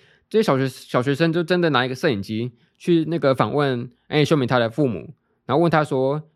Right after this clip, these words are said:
：“请问一下安野老师，安野先生，他小时候是什么样子的？然后他以前有做过什么事情？”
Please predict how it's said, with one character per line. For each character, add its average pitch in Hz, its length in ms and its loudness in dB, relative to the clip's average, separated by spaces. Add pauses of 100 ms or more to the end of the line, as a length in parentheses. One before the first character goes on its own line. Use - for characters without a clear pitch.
：“请 143 180 -2
问 165 100 0
一 160 40 0
下 160 160 2
安 156 160 -2
野 131 200 0
老 117 180 -2
师， 135 200 -10
安 147 140 -4
野 135 80 0
先 131 160 -2
生， 127 260 -2 (340)
他 214 120 -2
小 123 160 0
时 127 80 -2
候 143 140 4
是 160 120 -4
什 120 140 -2
么 110 80 -4
样 120 180 0
子 - 120 -10
的？ 82 80 -10 (540)
然 - 20 -20
后 131 80 -4
他 170 160 2
以 - 20 2
前 123 160 -2
有 113 80 -2
做 143 140 -2
过 139 100 -4
什 117 100 -4
么 101 60 -4
事 123 180 -2
情？” 78 300 -10